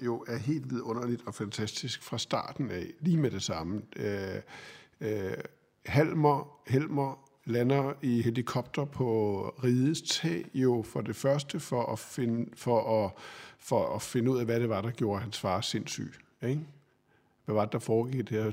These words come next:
djævelens hus? Og for det andet for at bringe dansk sundhedsvæsen, øh, op på side, løfte dansk sundhedsvæsen, ikke helt op til selv svensk niveau, for det kan, som han siger, ingen hvid mand jo klare.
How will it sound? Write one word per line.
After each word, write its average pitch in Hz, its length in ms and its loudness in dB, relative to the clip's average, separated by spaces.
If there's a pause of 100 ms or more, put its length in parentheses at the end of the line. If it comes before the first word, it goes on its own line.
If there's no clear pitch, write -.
(140)
djævelens 117 460 2
hus? 120 540 -4 (340)
Og - 100 -8
for 117 100 0
det 107 80 2
andet 135 320 2
for 120 200 0
at - 140 -2
bringe 113 500 2 (160)
dansk - 320 0
sundhedsvæsen, 123 1040 0 (380)
øh, 107 140 4
op 135 420 4 (160)
på 143 140 4
side, 156 480 6 (420)
løfte 170 380 10
dansk 113 280 2
sundhedsvæsen, 104 640 -2
ikke 147 140 4
helt 143 200 6
op 117 160 0
til 143 140 -2
selv 127 240 0
svensk - 380 2
niveau, 113 260 4
for - 120 -2
det 123 180 2
kan, 120 280 -2
som 107 180 -2
han 107 140 0
siger, 113 220 2
ingen 123 280 2
hvid 117 200 2
mand 107 260 0
jo 117 100 -4
klare. 80 380 -2